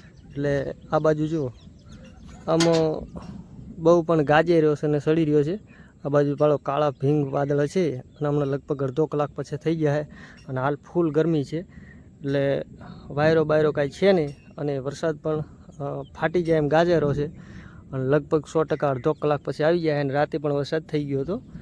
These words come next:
તો તમે જુઓ છો આપણી મગફળી વાં લગીને એકદમ ગ્રીન દેખાતી છે. જો આપણે લઈ લીધી છે હવે ડોલ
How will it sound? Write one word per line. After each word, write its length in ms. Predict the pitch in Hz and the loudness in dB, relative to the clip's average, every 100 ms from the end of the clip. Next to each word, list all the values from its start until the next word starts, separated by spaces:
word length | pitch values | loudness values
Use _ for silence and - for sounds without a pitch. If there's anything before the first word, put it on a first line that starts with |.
| - - - | -18 -18 -10
તો 80 | 135 | -2
તમે 220 | 147 143 | 0 2
જુઓ 240 | 139 147 | 2 2
છો 140 | 120 135 | 2 -2
આપણી 240 | 147 156 | 0 2
મગફળી 500 | 147 143 - 156 156 - - - | 0 0 2 2 2 -4 -18 -4
વાં 260 | 139 143 | -2 0
લગીને 340 | 139 143 143 147 | 0 0 0 0
એકદમ 300 | 147 151 143 | 0 0 0
ગ્રીન 260 | 135 185 | 2 4
દેખાતી 440 | 170 143 143 135 139 | 4 2 0 -2 -6
છે. 220 | 185 202 - - - - - _ - - - - - - - - - - - - 156 | -6 -8 -10 -20 -18 -18 -20 _ -20 -20 -20 -20 -20 -20 -20 -20 -20 -20 -20 -20 -10
જો 100 | 180 | -4
આપણે 320 | 175 165 185 | -2 -2 -4
લઈ 160 | 175 180 | -6 -6
લીધી 260 | 170 160 | -6 -10
છે 200 | 180 165 | -12 -10
હવે 220 | 151 160 196 - - - - - - - - - - - - - - - - | -10 -10 -10 -12 -12 -12 -14 -16 -14 -14 -14 -14 -14 -14 -14 -14 -14 -16 -10
ડોલ 220 | 156 165 | -4 -4